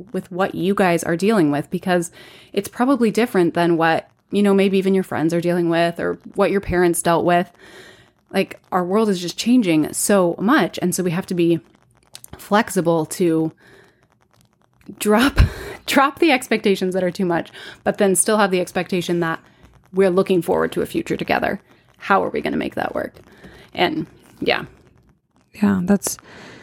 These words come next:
Speaker 2: a beautiful example, Michelle. And I think what's key here is that communication so that you have the expectations that are on the same, same
Speaker 1: Mm-hmm.
Speaker 2: level, same page. It's not like you threw your hands in the air and were like, "Never mind, like, no dinner for you.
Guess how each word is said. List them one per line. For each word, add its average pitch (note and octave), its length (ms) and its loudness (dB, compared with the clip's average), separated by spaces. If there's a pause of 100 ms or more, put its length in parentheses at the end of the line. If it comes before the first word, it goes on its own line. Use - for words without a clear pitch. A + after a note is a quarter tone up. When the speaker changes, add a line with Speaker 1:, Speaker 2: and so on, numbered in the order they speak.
(280)
Speaker 2:
a G#3+ 60 6
beautiful A3 320 4
example, F3+ 440 2
Michelle. F3 340 2
And F3 100 2
I F3 80 2
think E3+ 280 0
what's E3+ 280 -2
key F3 380 0
here E3 440 0
is E3 200 -2
that - 440 -2
communication E3 720 0
so E3+ 120 -4
that D#3+ 140 0
you E3 120 0
have D#3+ 600 -2
the F3 160 2
expectations F3 800 -4
that F#3 140 -4
are F3 120 -2
on - 140 -4
the F3 60 -4
same, F3 320 -6 (800)
same G#3 220 0
Speaker 1:
Mm-hmm. F#3+ 80 0
Speaker 2:
level, F3+ 240 2
same F#3 220 0
page. F3 340 0
It's F#3 120 -8
not F#3+ 80 0
like F#3+ 200 -2
you F3+ 80 0
threw F#3 180 0
your F3+ 120 0
hands E3+ 300 -4
in F3 80 -6
the E3+ 120 -2
air E3 180 -2
and E3 100 -4
were E3 60 -8
like, D#3+ 440 -12 (100)
"Never F#3+ 240 -2
mind, D#3 280 -6 (100)
like, D3+ 440 -12 (100)
no G#3+ 160 0
dinner A#3+ 240 0
for B3 180 -6
you. E3 260 -2